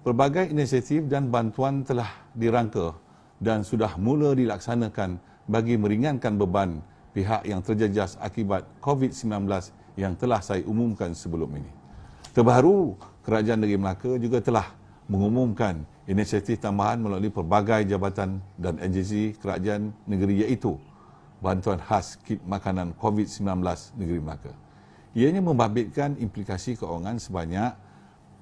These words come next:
dua perpuluhan lapan juta ringgit. Bantuan kit makanan ini secara one-off dengan setiap dun menerima seribu kit makanan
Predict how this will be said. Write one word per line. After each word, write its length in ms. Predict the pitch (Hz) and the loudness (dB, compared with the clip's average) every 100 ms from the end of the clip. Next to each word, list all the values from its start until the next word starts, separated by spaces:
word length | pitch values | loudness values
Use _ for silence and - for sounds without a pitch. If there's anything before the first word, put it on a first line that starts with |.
| - - - 101 | -20 -20 -12 0
dua 400 | 98 117 131 131 | 6 8 8 4
perpuluhan 720 | 107 104 98 92 104 127 143 - - - | 0 0 0 2 -2 -2 -8 -16 -20 -8
lapan 480 | 101 82 - 127 139 | -2 -2 -2 -4 -2
juta 320 | 143 147 151 | -2 0 0
ringgit. 320 | 151 143 90 - - - - - | 4 4 4 -6 -20 -20 -20 -6
Bantuan 400 | 92 95 92 110 95 | 0 0 2 -2 0
kit 160 | 117 90 | -4 -4
makanan 320 | 92 98 92 | -4 -2 -2
ini 400 | 98 98 110 107 | 0 0 0 -2
secara 320 | - 98 98 - - - - - 107 | 0 0 0 -4 -20 -20 -20 -10 0
one-off 480 | 127 123 113 120 - - - - | 0 2 0 0 -4 -20 -16 -2
dengan 240 | 104 95 | 0 0
setiap 480 | 92 113 - 135 104 | -2 -2 4 2 4
dun 320 | 107 98 92 - | 2 2 0 -4
menerima 560 | 107 101 98 98 87 - - | 2 4 4 0 -4 -12 -20
seribu 720 | - - - 143 151 127 80 - - - | -16 -10 2 6 6 4 -2 -8 -20 -8
kit 160 | - 131 98 | 0 0 0
makanan 480 | 107 110 104 90 | -4 -2 -2 -2